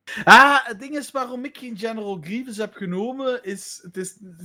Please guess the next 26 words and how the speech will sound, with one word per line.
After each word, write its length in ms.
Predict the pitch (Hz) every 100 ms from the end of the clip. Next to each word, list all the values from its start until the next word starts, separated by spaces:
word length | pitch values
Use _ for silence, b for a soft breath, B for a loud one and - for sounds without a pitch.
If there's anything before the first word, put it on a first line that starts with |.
| 190 175
het 180 | 180
is, 180 | 175 170
ja, 400 | 180 170 185 220
ik 180 | 196 170
ben 160 | 170 170
een 60 |
grote 380 | 156 175 214 180
fan 260 | - 190 208
van 160 | 196
dat 180 | 175 170
karakter. 600 | 160 151 214 - 285 - _ b b b b b
Maar 160 | 180 202
het, 140 | 185 202 208 202
het 180 | 202 202
is, 480 | 214 - - - _ _ _ _
ehm, 600 | 180 196 208 202 190 185 185 -
het 180 | 190
is 180 | 240 220
te 100 | 220
zien, 580 | 165 185 262 262 226 196 - _ _ _ _ _ _ -
ehm, 640 | 180 185 175 165 165 156 147
welke 460 | 165 190 247 - 180
General 460 | 190 165 151 143 139
Grievous. 840 | 143 139 123 120 117 - - - _ _ _ -
En, 440 | 156 151 147 143 _ _
en 400 | - 147 147 143